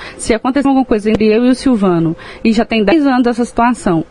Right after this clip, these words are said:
se eu tô ali alimentando essa mágoa, igual um bichinho de estimação, né? O que que acontece? Se o bichinho de estimação está alimentando, ele vai crescendo.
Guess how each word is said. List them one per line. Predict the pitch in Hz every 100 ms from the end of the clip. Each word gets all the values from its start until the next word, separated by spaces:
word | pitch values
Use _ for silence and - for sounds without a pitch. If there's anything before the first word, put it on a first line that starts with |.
| - - -
se | - - 220
eu | 277
tô | - 311
ali | 311 262
alimentando | 233 269 370 359 381 - 254 302
essa | 311 - 320
mágoa, | 269 208 185 175
igual | 180 202 359
um | 453
bichinho | 440 - 349
de | 330
estimação, | - 330 330 - 180 151 156 - - -
né? | 202 226
O | 311 240
que | 320
que | 302
acontece? | 254 233 - 220
Se | 233
o |
bichinho | 214 240
de | 262
estimação | - 262 247
está | 262 269
alimentando, | 262 285 285 240
ele | 226
vai | 220 226
crescendo. | 285 440 523 392 180 165